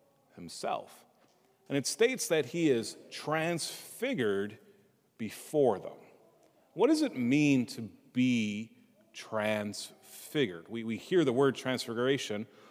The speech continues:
all the time. Well, the word transfiguration, transfigured is word,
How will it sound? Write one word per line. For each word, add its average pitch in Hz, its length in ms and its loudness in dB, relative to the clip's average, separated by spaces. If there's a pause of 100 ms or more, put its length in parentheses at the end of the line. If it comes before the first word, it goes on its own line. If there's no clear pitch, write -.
(160)
all 120 260 4
the 107 100 -2
time. 113 420 -2
Well, 123 100 2
the 120 100 0
word 185 340 4
transfiguration, 147 920 -2
transfigured 127 580 -2
is 110 180 -6
word, 120 300 -2